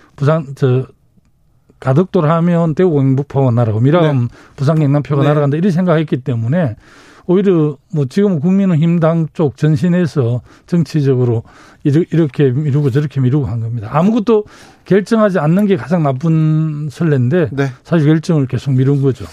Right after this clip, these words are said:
Speaker 2: 가덕도 공항을 이용한 거는 국민의힘 쪽이다. 네. 김복경님은
Speaker 1: 예. <laughs>
Speaker 2: 대구 경북 공항, 공항 크게 확장하기로 결정됐는데 가덕도 또 한다고. 이거 정말 낭비예요. 김해 공항을 확장하면 되지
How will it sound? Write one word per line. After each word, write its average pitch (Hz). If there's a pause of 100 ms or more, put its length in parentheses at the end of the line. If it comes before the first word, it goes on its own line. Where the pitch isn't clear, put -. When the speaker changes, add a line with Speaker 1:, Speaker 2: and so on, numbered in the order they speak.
(200)
Speaker 2:
가덕도 170
공항을 165
이용한 160
거는 175
국민의힘 175
쪽이다. 143 (480)
네. 107 (480)
김복경님은 170
Speaker 1:
예. -
<laughs> -
Speaker 2:
대구 208
경북 202 (120)
공항, 165 (100)
공항 165
크게 -
확장하기로 185
결정됐는데 147
가덕도 165
또 190
한다고. 160 (340)
이거 233
정말 202
낭비예요. 151 (380)
김해 220
공항을 208
확장하면 202
되지 156